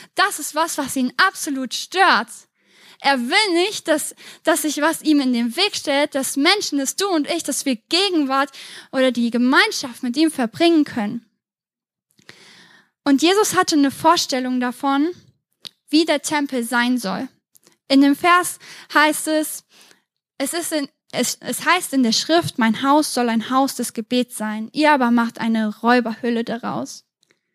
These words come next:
Spannend daran finde ich, es gibt einen Optimalzustand, was, was Jesus beschreibt, und es gibt den Ist-Zustand, wie Jesus das gerade vorfindet.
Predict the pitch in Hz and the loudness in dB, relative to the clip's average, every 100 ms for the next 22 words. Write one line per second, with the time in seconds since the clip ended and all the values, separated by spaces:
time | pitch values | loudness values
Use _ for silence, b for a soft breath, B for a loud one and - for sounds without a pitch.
0 | _ _ _ _ _ _ _ _ - - | _ _ _ _ _ _ _ _ -12 0
1 | 320 339 339 285 262 247 - 269 262 285 | 2 2 0 -2 -2 -4 -2 0 2 2
2 | 320 - - _ _ _ - 262 - 330 | 0 -4 -18 _ _ _ -6 -4 0 0
3 | - 294 269 277 - - 247 254 302 311 | 2 2 4 2 2 4 4 6 4 2
4 | - 240 - 214 226 339 - - _ _ | -2 -2 -2 0 2 0 -2 -16 _ _
5 | _ _ _ _ _ _ _ _ _ _ | _ _ _ _ _ _ _ _ _ _
6 | _ _ _ _ - - 240 233 - 262 | _ _ _ _ -8 0 0 0 -8 -6
7 | 240 - 254 233 220 233 - 262 254 240 | -4 -2 -2 0 -2 -4 -4 -2 -4 -4
8 | - - - _ b b b b 269 254 | -10 -20 -20 _ b b b b 0 0
9 | - 269 - 233 - 330 339 - - 233 | 0 -2 2 0 2 0 0 -6 -2 0
10 | - 226 226 277 - _ _ _ _ - | 0 0 2 0 -2 _ _ _ _ 2
11 | 247 262 277 254 262 - - _ - 247 | 4 4 2 0 -2 -4 -14 _ -8 -6
12 | - - 226 220 - 247 233 - 208 208 | -4 0 2 2 2 2 2 -4 -4 -4
13 | 220 | -6